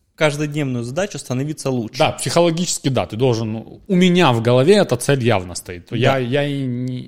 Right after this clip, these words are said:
Speaker 2: не то, чтобы я был великий спортсмен в каком-то проявлении, но если я где-то участвую, даже я вышел во двор, мне, типа, важно выиграть.
Speaker 1: Да.
Speaker 2: Вот, ну.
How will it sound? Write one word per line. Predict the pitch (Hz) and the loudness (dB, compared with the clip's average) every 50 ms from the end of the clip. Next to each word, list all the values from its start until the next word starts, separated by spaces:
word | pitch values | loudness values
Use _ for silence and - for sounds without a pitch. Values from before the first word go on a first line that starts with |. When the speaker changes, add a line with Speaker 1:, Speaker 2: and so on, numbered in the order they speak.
| 123 127 | -8 -6
Speaker 2:
не | 123 123 123 | -4 -4 -2
то, | - 127 | -2 -4
чтобы | 113 - - 110 110 113 | -6 -4 -6 -6 -4 -2
я | 107 113 | -2 -2
был | 110 113 107 | -2 -2 -2
великий | 98 113 113 117 107 117 107 | -2 -2 -2 -2 -2 -4 -6
спортсмен | - - 113 104 - 113 104 | -6 -6 -8 -6 -6 -8 -8
в | - | -6
каком-то | - 123 - - 113 107 - 101 | -8 -8 -4 -4 -4 -4 -4 -6
проявлении, | - 110 107 107 135 175 202 185 131 | -4 -4 -2 -2 0 0 0 2 2
но | 117 127 | 2 2
если | 135 131 - 123 | 0 0 0 -2
я | 120 | -2
где-то | 113 110 127 135 - 117 | -2 0 -2 -2 0 -2
участвую, | 107 104 - 175 196 190 - - 165 147 | -4 0 0 0 0 0 0 -4 -4 -2
даже | 135 123 113 120 | -2 -4 -2 -4
я | 117 | -4
вышел | 113 113 - - 113 | -4 -6 -6 -6 -6
во | 107 107 | -6 -4
двор, | 107 139 180 160 | -2 -2 -2 -2
мне, | 123 117 120 120 113 | -2 -2 -2 -4 -4
типа, | 95 - 101 - 98 | -6 -10 -14 -10 -4
важно | 95 127 143 123 131 120 | 0 0 0 2 0 -2
выиграть. | 104 98 92 80 - - - _ _ _ | -4 -6 -8 -10 -12 -16 -18 _ _ _
Speaker 1:
Да. | 120 120 110 | -6 -6 -6
Speaker 2:
Вот, | 107 - - | -6 -6 -10
ну. | 101 95 98 | -14 -14 -16